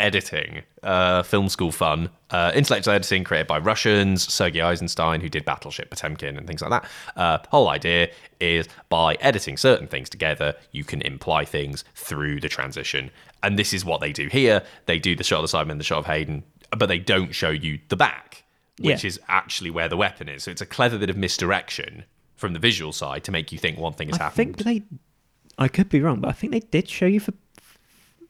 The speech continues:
Speaker 2: for weapon, but only for a second.
Speaker 1: Yeah, they give you just enough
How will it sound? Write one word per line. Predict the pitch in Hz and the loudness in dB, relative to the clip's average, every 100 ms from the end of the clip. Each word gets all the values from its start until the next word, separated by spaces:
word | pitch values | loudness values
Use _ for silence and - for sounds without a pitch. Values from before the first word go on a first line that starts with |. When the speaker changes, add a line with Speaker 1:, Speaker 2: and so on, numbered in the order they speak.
| _ _ _ _ - | _ _ _ _ -4
Speaker 2:
for | - | 2
weapon, | 156 185 - 202 190 - | 4 2 2 0 0 -2
but | - - - | -2 -4 -2
only | 131 143 160 | 2 2 0
for | - 139 | 0 0
a | 131 | 0
second. | - 123 - - - - - _ - | -2 -8 -8 -10 -10 -12 -18 _ 0
Speaker 1:
Yeah, | 123 101 73 | 4 4 4
they | 92 | 2
give | 104 107 | 4 2
you | 98 | 0
just | 98 90 - | 0 0 0
enough | 90 85 71 - - - | 2 2 2 -2 -12 -14